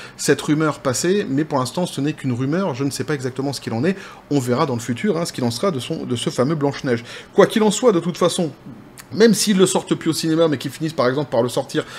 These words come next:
sur la plateforme de streaming Disney plus, ce sera un gouffre financier, une fois de plus, pour, euh, Disney, et donc, hein,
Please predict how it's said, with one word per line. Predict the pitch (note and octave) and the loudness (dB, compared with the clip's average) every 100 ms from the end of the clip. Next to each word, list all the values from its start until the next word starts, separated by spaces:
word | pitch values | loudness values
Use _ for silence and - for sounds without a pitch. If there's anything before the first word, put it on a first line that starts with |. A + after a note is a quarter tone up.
| - - - | -16 -14 -4
sur | - G3+ E3 | 2 4 4
la | C#3+ | 2
plateforme | C3+ D3 C3+ | 0 0 -2
de | B2+ | -2
streaming | - C3 A#2+ | -2 -2 -2
Disney | A#2+ - | -4 -4
plus, | C3 G3+ | -2 -2
ce | F#3+ C#3+ | -2 -2
sera | - C#3 | -2 0
un | B2+ | 0
gouffre | D3 G#3 - - - - - - - - | 2 0 -2 -16 -20 -20 -20 -20 -20 -14
financier, | - F3+ D3 - F3 F3 | 0 2 2 0 -2 -2
une | D3+ | -2
fois | - C3+ | -2 -4
de | |
plus, | - F#3 - - - - - - | -2 -4 -4 -12 -18 -18 -12 0
pour, | F3+ D3 | 2 6
euh, | B2 | 6
Disney, | A#2+ C#3+ C3+ F#3 G#3+ | 4 -2 0 2 4
et | C3+ | 4
donc, | E3+ F#3 | 2 0
hein, | D#3+ | -2